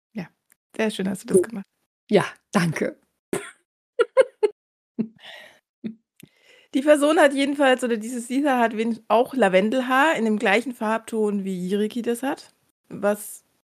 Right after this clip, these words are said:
Speaker 1: schau
Speaker 2: Ja?
Speaker 1: dich so verwirrt an. Ja. Das Gesicht mit den goldenen Augen, umrahmt von einer Wolke blassen Lavendelhaars. Jirikis ganz persönliche, ungewöhnliche Farbe.
Speaker 2: Ah, okay. Gut.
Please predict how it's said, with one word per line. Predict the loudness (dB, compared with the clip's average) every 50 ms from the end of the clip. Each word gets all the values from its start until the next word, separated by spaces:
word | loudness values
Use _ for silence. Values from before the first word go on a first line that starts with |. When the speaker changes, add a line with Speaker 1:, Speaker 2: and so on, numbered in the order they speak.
| _ _
Speaker 1:
schau | -16 -10 -6 -4 -2
Speaker 2:
Ja? | -2 2 4 4 4
Speaker 1:
dich | 4 2
so | -4 -14
verwirrt | -12 -10 -6 -4 -4 -4 -4
an. | -6 -8 -8 -10 _ _ _ _
Ja. | -8 -6 -4 -2 -2 -4 -4 -6 _ _ _ _ _ _ _ _ 0
Das | 0 0 0 -2
Gesicht | -4 -2 0 0 0 0 0 -2
mit | 0 2
den | 2 2
goldenen | 4 4 4 4 4 2 -2 -4
Augen, | -2 0 0 0 0 0 -2
umrahmt | -2 0 -2 0 0 0 0 0 0 -4
von | -6 -6 -4
einer | -2 -2 -2 -2 -2
Wolke | -2 -2 -2 -2 0 -2 -4 -4
blassen | -2 0 0 0 0 0 -2 -2
Lavendelhaars. | 0 0 0 0 -2 -4 -2 -2 -4 -4 -4 -4 -2 -4 -4 -4 -4
Jirikis | -6 -6 -6 -6 -4 -6 -6 -6 -2
ganz | -4 -2 -2 -4
persönliche, | -4 -6 -4 -2 -2 -2 -2 -2 -2 -4 -6 -6
ungewöhnliche | _ -6 -4 -2 -2 -2 -4 -4 -2 -2 -2 -4 -6 -8 -12
Farbe. | -6 -2 0 0 0 -2 -4 -8 -8 -10 _ _ _ _ _ _ _ _
Speaker 2:
Ah, | 0 0 0 0 0
okay. | -4 -4 -4 -4 -10 -10 -10 _ _ _ _ _ _ _ _ _
Gut. | 2 2 2 0 -12